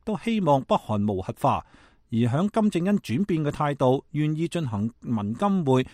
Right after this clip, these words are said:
甚至川金會，一方面亦都係了解到，如果要繼續響經濟上受到中國嘅援助，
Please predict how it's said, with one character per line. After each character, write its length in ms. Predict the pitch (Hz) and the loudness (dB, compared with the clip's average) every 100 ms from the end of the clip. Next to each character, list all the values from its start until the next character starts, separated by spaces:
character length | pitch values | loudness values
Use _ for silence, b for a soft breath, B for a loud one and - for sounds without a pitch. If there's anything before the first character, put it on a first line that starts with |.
| B | B
甚 180 | - 156 | -4 -2
至 160 | 156 170 | -2 -4
川 300 | - 220 214 | 0 2 4
金 260 | 202 190 | 2 2
會， 200 | 135 127 | 2 0
一 120 | - 196 | 0 -2
方 160 | 196 180 | 0 2
面 180 | 143 | 0
亦 80 | 143 - | -2 -4
都 120 | 220 | -4
係 200 | - 135 | -2 -2
了 140 | 120 135 | -2 0
解 160 | 135 | 0
到， 220 | 147 117 98 B | 2 0 0 B
如 100 | 113 | -2
果 120 | 113 208 | 0 2
要 120 | 190 | 0
繼 140 | - | 2
續 220 | 170 151 120 | -2 -2 -2
響 160 | 185 - | -2 0
經 160 | 240 | 0
濟 140 | 220 175 | 2 0
上 180 | 147 139 | 0 -2
受 180 | 139 | -2
到 120 | 139 160 | 0 -2
中 240 | 233 220 | 0 0
國 100 | 175 - | 0 0
嘅 140 | 139 | -2
援 160 | 98 95 | 0 -2
助， 200 | 127 | -2